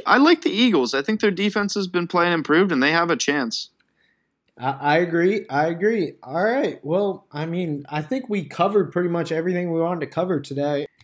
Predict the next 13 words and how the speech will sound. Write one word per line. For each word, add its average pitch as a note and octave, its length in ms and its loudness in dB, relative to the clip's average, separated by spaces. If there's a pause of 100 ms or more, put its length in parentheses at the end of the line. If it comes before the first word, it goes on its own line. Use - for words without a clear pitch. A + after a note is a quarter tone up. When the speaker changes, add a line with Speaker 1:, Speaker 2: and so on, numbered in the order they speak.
(120)
Speaker 2:
Once F#3 200 4
again, F#3+ 280 4
guys, D#3+ 400 4
look E3+ 260 0
at F#3+ 80 4
our F3+ 140 6
Instagram, D#3+ 840 -2 (140)
um, C3 580 -4 (240)
sticky F#3 680 -2
underscore D#3+ 640 0
sport E3 560 -4
underscore D3 480 -2
side. F3+ 560 2